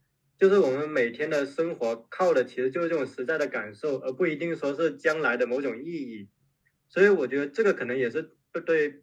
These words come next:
下周之前的提问的一种补充吧，就是建立现在在场的一种联系，它既是对未来的一种可能性，也是因为它就是当下的一个很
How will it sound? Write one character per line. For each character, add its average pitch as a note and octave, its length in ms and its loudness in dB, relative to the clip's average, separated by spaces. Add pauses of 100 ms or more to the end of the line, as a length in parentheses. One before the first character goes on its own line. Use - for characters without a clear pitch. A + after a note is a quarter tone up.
下 - 240 2
周 C3+ 140 4
之 C#3 160 2
前 A#2+ 120 2
的 A#2+ 80 -2
提 - 220 -8
问 D3 160 0
的 D3 100 2
一 D3 60 2
种 C3+ 160 -2
补 A#2 160 -6
充 G2+ 260 -8
吧， A2+ 140 -2
就 D3+ 160 0
是 C#3 240 2 (300)
建 F3+ 240 4
立 E3 240 2
现 E3 360 0
在 E3 260 6
在 F#3 220 4
场 A2+ 240 -6
的 A2+ 100 -6
一 D#3+ 120 0
种 A2 300 -4
联 G#2+ 280 -8
系， C#3 440 -2 (160)
它 D#3+ 160 2
既 G3+ 200 2
是 G3 140 4
对 F#3+ 220 4
未 G3 180 6
来 A3+ 160 2
的 C3+ 100 0
一 D#3+ 40 0
种 D#3+ 160 0
可 - 140 -10
能 A2 180 -12
性， D3 340 -6
也 B2 140 -2
是 E3 180 -2
因 E3 140 -2
为 E3+ 100 4
它 D3+ 220 -4
就 E3+ 160 2
是 F3 120 -2
当 D3+ 320 0
下 D#3 240 0
的 B2+ 120 0
一 C#3 40 2
个 D#3+ 80 2
很 A#2+ 160 -6